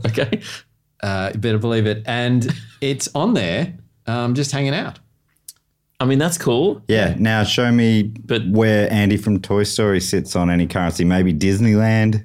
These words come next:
Speaker 2: Yeah, where's your
Speaker 3: at
Speaker 2: An-, Andy
Speaker 3: best.
Speaker 2: bucks?
Speaker 1: May-, I mean, it might be on currency in Disneyland, except I think in Disneyland they use, uh,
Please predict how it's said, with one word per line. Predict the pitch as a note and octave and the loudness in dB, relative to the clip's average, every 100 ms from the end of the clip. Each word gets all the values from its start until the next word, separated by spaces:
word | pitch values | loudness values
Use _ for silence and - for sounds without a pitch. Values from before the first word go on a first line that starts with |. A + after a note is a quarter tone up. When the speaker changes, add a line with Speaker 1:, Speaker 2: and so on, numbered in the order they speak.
| - | -4
Speaker 2:
Yeah, | C3 A#2+ | -2 0
where's | C#3 C#3+ | 0 0
your | C#3 | 0
Speaker 3:
at | C3+ | 0
Speaker 2:
An-, | D3+ | 0
Andy | G#2 C#3 C3 | 2 2 2
Speaker 3:
best. | A2+ | 0
Speaker 2:
bucks? | E2+ F#2+ - - _ - - _ | -4 -6 -12 -14 _ -20 -20 _
Speaker 1:
May-, | B2+ G#3 A2+ | -2 -2 0
I | |
mean, | A2 F#2+ | 2 2
it | |
might | F#2+ B2+ | 0 -2
be | A#2 F#2+ F2+ | -2 -2 -2
on | F2 F#2 F2+ | -4 -4 -6
currency | - G2 F#2 - F#2+ | -6 -4 -4 -4 -6
in | F#2+ | -4
Disneyland, | F#2+ G2 G#2+ G2+ A2+ | -4 -4 -4 -4 -4
except | B2 B2+ | -4 -2
I | |
think | B2 D#3+ | -2 -2
in | E3+ | 0
Disneyland | A2+ G#2+ G#2 G2 F#2+ | 0 0 2 2 0
they | G2 | 0
use, | F#2+ F#2 F#2 | 0 0 -2
uh, | F2+ F2 F2+ | -2 -2 -4